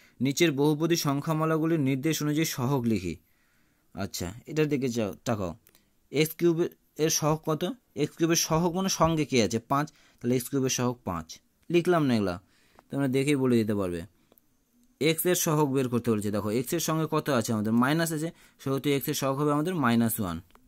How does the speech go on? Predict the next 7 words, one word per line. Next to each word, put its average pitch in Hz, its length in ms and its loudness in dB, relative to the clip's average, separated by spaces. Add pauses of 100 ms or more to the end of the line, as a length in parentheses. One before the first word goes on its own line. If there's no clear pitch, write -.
(1000)
তারপরে 147 440 -2
এক্স 143 240 0
স্কয়ার 170 260 0
এর 165 60 2
সহগ 151 300 -2
কত 120 200 0
আছে? 95 280 -2